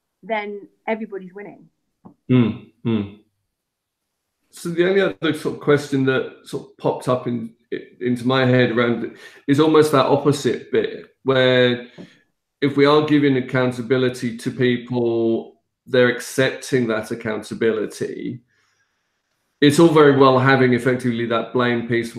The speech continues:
Speaker 2: How do we handle the blame piece? But what are, what are your, I suppose, tips, best ideas on that,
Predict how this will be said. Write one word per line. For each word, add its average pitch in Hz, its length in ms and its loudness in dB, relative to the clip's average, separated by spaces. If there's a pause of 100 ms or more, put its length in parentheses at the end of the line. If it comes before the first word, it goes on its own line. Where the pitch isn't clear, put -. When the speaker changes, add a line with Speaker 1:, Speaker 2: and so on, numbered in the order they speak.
(140)
Speaker 2:
How 123 180 0
do 113 80 -2
we 117 100 0
handle 113 340 0
the 104 100 -6
blame 127 480 2
piece? - 260 -4
But 123 200 -4
what 139 220 4
are, 139 280 2 (800)
what 143 180 6
are 156 80 4
your, 135 840 8 (360)
I 127 60 -4
suppose, 127 680 -4 (1300)
tips, 135 480 -2 (180)
best 123 280 -2
ideas 123 600 2
on 123 380 -2
that, 117 520 -6